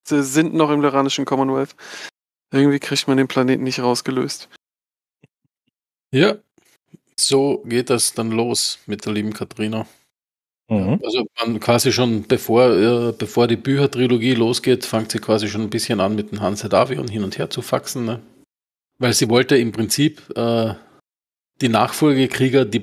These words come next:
Speaker 2: die Nachfolgekriege diplomatisch beenden.
Speaker 3: Mhm.
Speaker 2: Äh, die meisten Nachfolgestaaten haben aber gesagt, "Was will die jetzt? Ich meine, spinnt die oder was? Wir sind im Krieg." Ja? Was soll's, was soll Diplomatie? Die einzige Diplomatie, die wir kennen, ist eine B P C.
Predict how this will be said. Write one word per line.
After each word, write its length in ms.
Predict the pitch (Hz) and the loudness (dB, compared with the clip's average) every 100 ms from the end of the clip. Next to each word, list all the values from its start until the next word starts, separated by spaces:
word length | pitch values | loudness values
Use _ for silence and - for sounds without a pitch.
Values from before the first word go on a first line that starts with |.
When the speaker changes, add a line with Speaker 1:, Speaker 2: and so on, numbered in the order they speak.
| - | -6
Speaker 2:
die 160 | - 117 | -6 0
Nachfolgekriege 840 | 113 - 139 123 - - 127 127 | 0 2 0 0 -2 -2 0 0
diplomatisch 720 | 101 - 120 107 101 - - | 0 -2 0 2 0 -2 -2
beenden. 640 | 107 101 131 160 175 170 - _ _ _ _ | -2 -2 -4 -4 -4 -6 -14 _ _ _ _
Speaker 3:
Mhm. 300 | - - 117 | 0 2 2
Speaker 2:
Äh, 80 | - - - _ _ _ _ _ | -2 -8 -20 _ _ _ _ _
die 180 | - 131 | -6 0
meisten 760 | 117 - 208 - 147 139 131 104 | 2 4 2 0 -2 0 -2 0
Nachfolgestaaten 840 | 117 123 139 127 123 127 113 120 | 0 2 2 2 2 2 2 2
haben 180 | 117 117 | 2 4
aber 40 | |
gesagt, 420 | 110 104 123 107 - | 2 2 2 0 -2
"Was 260 | 101 - | -6 -4
will 120 | 101 104 | -6 -6
die 200 | 104 143 | 0 2
jetzt? 260 | 165 - | 2 -2
Ich 80 | 120 | -2
meine, 560 | 117 110 98 - 101 98 | -2 -4 -8 -6 -4 -4
spinnt 380 | - 127 143 156 | -6 -6 -2 2
die 120 | 143 | 2
oder 140 | 135 | 4
was? 220 | 139 143 | 2 0
Wir 80 | 110 | -2
sind 140 | 110 107 | -2 -2
im 120 | 101 | -2
Krieg." 380 | - 175 - - - | -2 -4 -6 -10 -4
Ja? 160 | 127 - _ _ _ _ _ _ _ - | -4 -6 _ _ _ _ _ _ _ -6
Was 160 | 98 | 0
soll's, 400 | 123 117 - - | 2 2 -2 -4
was 140 | 104 - | -2 2
soll 180 | 123 139 | 2 2
Diplomatie? 540 | 135 131 120 - 131 | 0 -2 -2 0 0
Die 80 | 110 | 2
einzige 300 | 110 117 110 | 0 0 -2
Diplomatie, 480 | 113 120 107 107 139 | -2 -2 -2 -4 -2
die 140 | 127 | 0
wir 80 | 117 | 0
kennen, 340 | - 127 117 | 0 0 -2
ist 140 | 113 - | -4 -6
eine 80 | 104 | -4
B 140 | 120 | -2
P 140 | 110 | -2
C. 280 | - 143 151 | 0 2 2